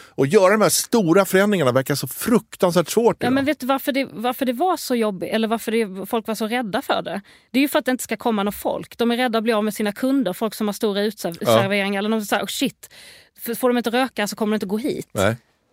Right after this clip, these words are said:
Speaker 1: Det funkar
Speaker 2: Men
Speaker 1: jättebra.
Speaker 2: det funkar jättebra.
Speaker 1: Ja.
Speaker 2: Folk går dit ändå.
Speaker 1: Det, det är liksom, jag bara, ah,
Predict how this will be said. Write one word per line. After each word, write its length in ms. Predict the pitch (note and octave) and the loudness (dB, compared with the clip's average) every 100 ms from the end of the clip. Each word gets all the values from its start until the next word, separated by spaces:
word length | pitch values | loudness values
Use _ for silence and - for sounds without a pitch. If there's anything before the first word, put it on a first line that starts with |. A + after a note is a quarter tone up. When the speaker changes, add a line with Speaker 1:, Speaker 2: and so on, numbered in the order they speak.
| - | -4
Speaker 1:
Det 100 | C#3+ | 0
funkar 240 | G#3 G3+ | 2 4
Speaker 2:
Men 100 | - | 4
Speaker 1:
jättebra. 220 | G3 - | 4 4
Speaker 2:
det 60 | C#4+ | 2
funkar 180 | G#3+ - | 4 4
jättebra. 440 | C#4 - C#4 C#4 F3+ | 2 0 -2 0 2
Speaker 1:
Ja. 140 | A#2 C3+ | 4 4
Speaker 2:
Folk 280 | C4 - G#3 | 2 -4 -6
går 120 | B3+ | -2
dit 220 | B3 - | -2 -2
ändå. 300 | B3 C4+ F3 - - - _ | -2 -2 -4 -8 -20 -20 _
Speaker 1:
Det, 180 | - D#3+ - | -2 -2 2
det 200 | F#3+ G3+ | 2 4
är 60 | |
liksom, 280 | F#3+ F3 F3 | 2 2 4
jag 120 | E3+ | 6
bara, 260 | F#3 F3 C#3+ - - - _ _ _ _ _ _ _ _ _ | 8 6 4 0 -20 -20 _ _ _ _ _ _ _ _ _
ah, 200 | D#3 D#3 | 2 2